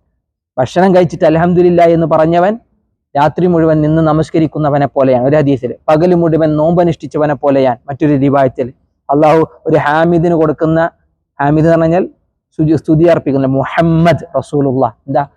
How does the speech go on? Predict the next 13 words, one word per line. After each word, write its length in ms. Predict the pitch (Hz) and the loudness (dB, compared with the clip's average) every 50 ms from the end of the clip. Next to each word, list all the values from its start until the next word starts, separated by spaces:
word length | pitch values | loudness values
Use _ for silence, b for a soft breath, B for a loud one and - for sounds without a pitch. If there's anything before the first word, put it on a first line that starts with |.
| _ _ _ - | _ _ _ -2
ധാരാളം 680 | 131 139 147 143 143 147 151 160 165 170 175 170 160 | 0 2 2 2 2 2 4 4 4 4 4 2 0
സ്തുതിക്കുന്നവൻ 640 | - - 156 143 143 - - 151 139 135 127 120 - - | 0 -2 -2 -2 -4 -4 -4 -4 -2 -2 -4 -4 -6 -8
റസൂലുള്ളയാണ്. 600 | 156 - - 151 151 147 143 147 143 139 135 120 - _ _ _ - | -10 -8 -4 -4 -2 0 0 0 2 0 0 -2 -6 _ _ _ -4
ആ 40 | 147 | -2
പേര് 280 | 135 160 156 160 165 | 0 2 2 2 2
തന്നെ 160 | 165 170 180 | 2 2 0
അന്വർത്ഥമായി 580 | 170 160 165 165 160 - 190 180 175 170 170 170 | 0 0 0 0 0 0 -2 -2 0 0 0 0
നോക്കൂ, 340 | 165 175 170 - - 190 185 - _ _ _ _ _ _ _ _ _ - | -2 -2 -4 -4 -6 -8 -10 -10 _ _ _ _ _ _ _ _ _ -6
മുഹമ്മദ്. 580 | 151 135 - 170 165 165 160 160 151 147 - - - _ _ _ _ _ _ _ - | -6 -2 0 0 2 2 2 0 0 -2 -4 -10 -20 _ _ _ _ _ _ _ -4
അബ്ദുള്ള 360 | 147 135 135 170 165 175 180 | -2 0 2 2 4 4 4
മകന് 320 | 165 160 151 151 170 185 | 2 2 2 2 0 0
പേര് 260 | 175 165 165 170 180 185 | 0 0 0 2 2 2
വിളിച്ചു 340 | 170 151 127 - - - | 2 0 -2 -4 -10 -20